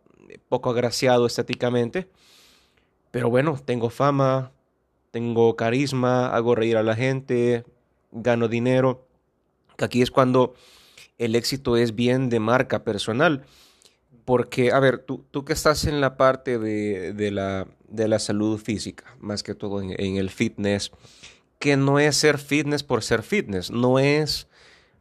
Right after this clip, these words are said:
"Ah, aquí estoy con estos bíceps, con estos, con este estómago de lavadero", etcétera. El punto es que eso es manifestación de algo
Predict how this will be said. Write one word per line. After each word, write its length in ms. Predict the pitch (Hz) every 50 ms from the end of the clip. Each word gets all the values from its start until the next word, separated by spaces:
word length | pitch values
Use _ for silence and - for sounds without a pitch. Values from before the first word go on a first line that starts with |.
| _ -
"Ah, 420 | - 131 147 151 135 117 - - -
aquí 260 | - 117 - - 131
estoy 380 | 123 - - - 131 131 127 127
con 400 | - 123 123 117 113 110 - -
estos 400 | - - 127 110 - 120 113 113 123
bíceps, 640 | 160 165 151 120 - 143 143 139 139 139 - - _ _ _ _ _ _ _ _ _ -
con 220 | - 120 110 110
estos, 760 | 110 113 107 - - - 120 120 117 113 113 113 104 - -
con 160 | - 110 113 113
este 300 | 113 113 - - 113 110
estómago 480 | 107 - - 113 117 113 107 107 107
de 100 | 104 107
lavadero", 500 | 104 104 101 113 113 120 135 135 131 127
etcétera. 540 | 123 - - - 131 131 - 139 143 143 139 - - - _ _ _ _ _ _ _ _ _ _ _ -
El 160 | 139 151 139
punto 320 | 139 170 170 165 - 175 165
es 180 | 160 165 165
que 240 | - - 170 170 - -
eso 240 | - 143 139 - 156
es 40 | 139
manifestación 760 | 151 147 135 139 135 139 131 - 135 123 - - 123 117 117
de 120 | 113 120 120
algo 380 | 127 131 135 - - - -